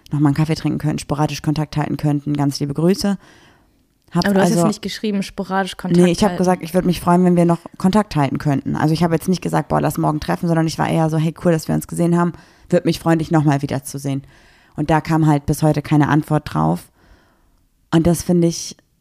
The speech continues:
Speaker 1: schade und versuch gerade damit zu dealen, wie ich damit umgehen soll, weil er ist ja auf mich zugekommen und hat zu mir das Gespräch gesucht und hat mir,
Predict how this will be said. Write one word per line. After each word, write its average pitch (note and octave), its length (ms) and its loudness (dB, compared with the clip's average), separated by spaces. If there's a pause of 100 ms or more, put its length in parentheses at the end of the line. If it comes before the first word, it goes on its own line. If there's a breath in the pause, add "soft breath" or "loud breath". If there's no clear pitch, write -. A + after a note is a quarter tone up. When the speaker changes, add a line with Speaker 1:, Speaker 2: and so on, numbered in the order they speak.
(260)
Speaker 1:
schade F3 460 0
und D#3+ 140 -2
versuch D#3+ 280 -4
gerade D#3+ 280 0
damit D#3 280 0
zu - 120 -6
dealen, D#3+ 320 0
wie D3+ 40 0
ich - 80 -2
damit D3+ 240 0
umgehen D3+ 340 0
soll, C#3+ 160 -2
weil C#3+ 200 0
er D3+ 180 0
ist D3+ 140 -6
ja C#3+ 100 0
auf D3 100 -8
mich D#3+ 160 -4
zugekommen D3+ 440 -4
und D3+ 120 -4
hat D#3 140 -6
zu D#3 100 -2
mir D#3+ 140 6
das D3 180 -2
Gespräch D3 380 -6
gesucht D3+ 300 -10
und D3 100 -4
hat D3+ 140 -4
mir, E3 280 4